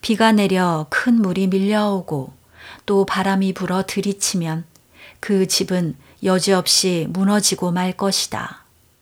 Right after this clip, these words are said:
예수께서 이 말씀을 마치시자 군중은 그의 가르침을 듣고 놀랐다.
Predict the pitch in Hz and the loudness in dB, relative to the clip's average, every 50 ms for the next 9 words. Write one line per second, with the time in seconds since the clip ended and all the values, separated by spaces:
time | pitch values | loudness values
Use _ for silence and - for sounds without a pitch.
0 | _ _ _ _ _ _ _ - - - - - - 202 208 196 - - 240 233 | _ _ _ _ _ _ _ -20 -20 -20 -10 -2 2 2 2 2 4 6 6 6
1 | - 247 240 226 220 220 196 185 180 190 190 - - 226 240 240 220 208 202 196 | 8 6 6 6 6 4 4 4 2 2 2 2 4 4 6 6 6 4 2 0
2 | - - 220 - - 202 - - 190 156 147 143 143 - - - - - - - | -2 -2 0 0 -2 -2 -4 -4 -2 -2 -2 -2 -4 -8 -10 -18 -20 -20 -14 -6
3 | - 208 196 180 - 185 175 175 175 175 170 160 139 - - - - - 220 214 | -2 0 0 0 0 -2 -2 -2 -2 -2 -2 -4 -6 -8 -10 -10 -4 -2 0 0
4 | 214 214 - - 185 180 196 196 - - 202 190 185 175 - 165 - - 185 180 | 0 0 -2 -2 -2 -2 -2 -2 -2 0 0 0 -2 -2 -4 -8 -8 -6 -6 -4
5 | 175 170 190 190 196 196 196 185 - - - - 123 139 - - - | -2 -2 0 0 0 0 0 -2 -4 -6 -10 -12 -10 -10 -12 -16 -20